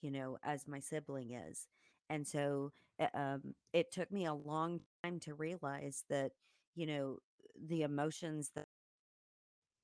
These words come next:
were much, much deeper things for us, and I think a lot of people too,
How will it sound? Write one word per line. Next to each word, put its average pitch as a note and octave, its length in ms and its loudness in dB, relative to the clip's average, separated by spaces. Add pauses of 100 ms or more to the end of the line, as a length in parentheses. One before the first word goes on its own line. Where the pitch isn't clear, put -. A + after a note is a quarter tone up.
(640)
were D#3 260 -6 (100)
much, D#3 500 -2
much D3 300 -4
deeper C#3 340 -6
things C3+ 540 -6 (1200)
for C3+ 120 -2
us, C#3 180 -6
and C#3+ 100 -8
I C3+ 80 -6
think C#3+ 200 -8
a C#3 60 -4
lot C3+ 280 -4
of D3 100 -8
people C3+ 300 -8 (100)
too, D#3 340 -4